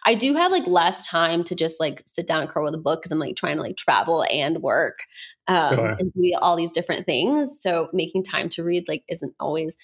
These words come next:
Speaker 1: possible. But then audiobooks fix that 'cause, like, then I can just
Speaker 2: Mm-hmm.
Speaker 1: be in line at the airport or, like, sitting there
Speaker 2: Yeah.
Speaker 1: waiting for my flight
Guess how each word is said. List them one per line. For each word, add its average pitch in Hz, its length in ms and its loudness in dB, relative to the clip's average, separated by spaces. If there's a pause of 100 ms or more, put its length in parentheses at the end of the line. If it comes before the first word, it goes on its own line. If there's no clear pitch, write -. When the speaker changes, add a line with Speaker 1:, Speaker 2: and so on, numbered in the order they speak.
(120)
Speaker 1:
possible. 269 320 2
But 240 140 0
then 226 260 6 (120)
audiobooks 247 680 2
fix 349 280 2
that 160 300 2
'cause, 214 180 -2
like, 196 320 2 (280)
then 247 120 4
I 262 80 4
can 294 100 2
just 302 160 4
Speaker 2:
Mm-hmm. 220 80 -6
Speaker 1:
be 254 300 4
in 220 120 2
line 208 300 4
at 202 80 -2
the 208 120 0
airport 185 800 2
or, 185 60 2
like, 185 160 0
sitting 196 240 0
there 196 140 2
Speaker 2:
Yeah. 185 40 0
Speaker 1:
waiting 180 300 0
for 180 60 -2
my 185 80 0
flight 180 340 0